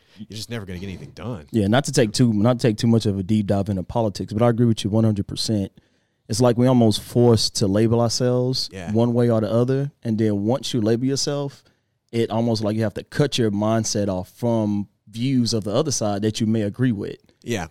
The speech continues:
Speaker 2: And I'm a
Speaker 1: gotcha.
Speaker 2: firm believer is nobody's all one way and nobody's all the other way.
Speaker 1: Right. I tr-, I try to have a, you know, a good combination of common sense. You know,
Speaker 2: There you
Speaker 1: if,
Speaker 2: go.
Speaker 1: if
Speaker 2: That's a good
Speaker 1: something,
Speaker 2: way to put it.
Speaker 1: if something makes sense,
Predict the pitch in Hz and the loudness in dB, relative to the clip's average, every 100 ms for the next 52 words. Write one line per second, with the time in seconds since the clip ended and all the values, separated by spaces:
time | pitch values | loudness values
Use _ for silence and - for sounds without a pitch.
0 | - 127 180 - 180 143 147 127 107 107 | -4 -2 -2 0 0 2 2 2 0 2
1 | 160 151 147 131 117 127 127 131 127 117 | 2 4 2 2 2 2 4 2 2 2
2 | 107 120 113 107 104 104 98 98 95 90 | 2 0 0 0 0 -2 -2 -4 -6 -8
3 | - 101 - - 135 110 110 113 - 113 | -10 -14 -16 -10 -8 -8 -10 -12 -12 -10
4 | 135 123 107 101 95 92 113 104 95 87 | -6 -6 -6 -8 -10 -10 -8 -8 -6 -6
5 | 85 85 - 92 - _ - 98 127 135 | -8 -10 -20 -20 -20 _ -14 -10 -6 -4
6 | 110 104 104 92 - 113 90 - 101 80 | -2 0 -2 -6 -6 -6 -4 -6 -6 -6
7 | - - - 90 87 82 117 110 104 98 | -10 -12 -14 -14 -12 0 4 4 4 4
8 | 104 147 117 104 101 90 95 90 - - | 4 4 4 6 4 2 0 0 -4 -6
9 | 151 135 123 - - 123 139 - | -6 -4 -6 -6 -4 -4 -2 -8